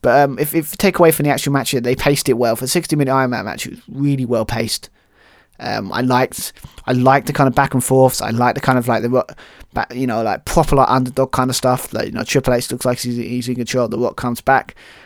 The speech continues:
back and forth, have all the moments. It's a great match. Um, I kind of like the idea that the reason I think this is, apparently at this point, it was only the second Iron Man match in history. So I kinda like the idea that the fir-, obviously they, I think they were trying to go for the idea that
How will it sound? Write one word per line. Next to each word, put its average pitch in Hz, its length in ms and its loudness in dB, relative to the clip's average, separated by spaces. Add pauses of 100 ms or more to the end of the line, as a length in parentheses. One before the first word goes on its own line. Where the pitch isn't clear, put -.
(140)
back 185 220 4
and 123 80 0
forth, 120 320 0
have 156 220 4
all 131 100 6
the 120 80 0
moments. 113 540 -4
It's - 160 -4
a - 40 -6
great 180 260 4
match. 107 340 -4 (500)
Um, 117 380 -4 (320)
I 131 80 0
kind 180 260 4
of 165 100 2
like 165 180 6
the 147 80 6
idea 135 320 6
that 127 180 -2
the 139 80 0
reason 147 260 4
I 127 60 6
think 160 500 -8
this - 260 -6
is, 151 100 -10
apparently 165 340 2
at 131 80 4
this 135 140 -4
point, 143 360 -4
it 76 40 -10
was - 120 -8
only 123 120 -2
the - 40 -8
second - 480 -4
Iron 139 320 0
Man 135 220 2
match 127 240 -4
in 120 80 -4
history. - 520 -6 (840)
So 127 380 2
I 123 80 2
kinda 175 240 4
like 156 160 8
the 156 80 8
idea 143 220 6
that 131 160 2
the - 80 -8
fir-, 107 280 -4
obviously 135 280 -2
they, 131 80 2
I 127 40 2
think 139 200 0
they 139 80 2
were 127 40 4
trying 131 220 2
to 131 60 0
go 131 200 2
for - 160 -2
the 123 140 2
idea 117 320 0
that - 180 -6